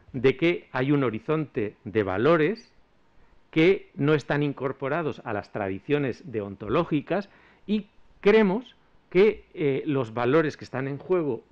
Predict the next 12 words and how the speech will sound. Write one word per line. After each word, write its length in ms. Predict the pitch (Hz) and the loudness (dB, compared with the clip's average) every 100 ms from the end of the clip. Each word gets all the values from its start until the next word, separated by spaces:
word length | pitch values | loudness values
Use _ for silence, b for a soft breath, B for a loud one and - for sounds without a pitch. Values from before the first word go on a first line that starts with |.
| _ | _
en, 240 | 131 110 - | -10 -10 -10
en, 220 | 131 107 - | -12 -12 -10
en 220 | 113 107 | -8 -6
el 120 | 104 | -6
desarrollo 420 | 101 107 104 131 | -8 -6 -4 -4
sostenible 680 | 139 127 139 147 165 139 107 b b b | -6 -10 -6 -2 -2 -2 -6 b b b
y 100 | 127 | -2
en 60 | 117 | 0
la 60 | |
Agenda 320 | 113 131 127 131 | -2 -4 -2 0
veinte 260 | 143 160 | 0 -2
treinta, 460 | 170 185 185 220 | 0 -2 -2 -6